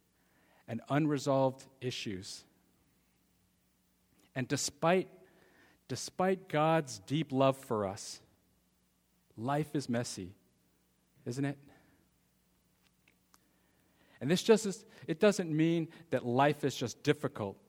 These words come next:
'cause life is difficult, life is hard. But I don't mean that it's just difficult. I mean that life is chaotic.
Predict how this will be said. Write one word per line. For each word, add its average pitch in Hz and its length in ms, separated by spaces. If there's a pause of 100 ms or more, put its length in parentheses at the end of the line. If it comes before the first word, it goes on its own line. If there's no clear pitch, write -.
(220)
'cause 107 220 (140)
life 151 320
is 139 160
difficult, 120 580 (220)
life 131 280
is 123 100
hard. 113 400 (300)
But 120 100
I 143 80
don't 170 180
mean 151 260
that 120 160 (180)
it's 120 180
just 113 300
difficult. 135 580 (240)
I 143 100
mean 165 340
that 131 140
life 135 380 (460)
is 110 160
chaotic. 123 680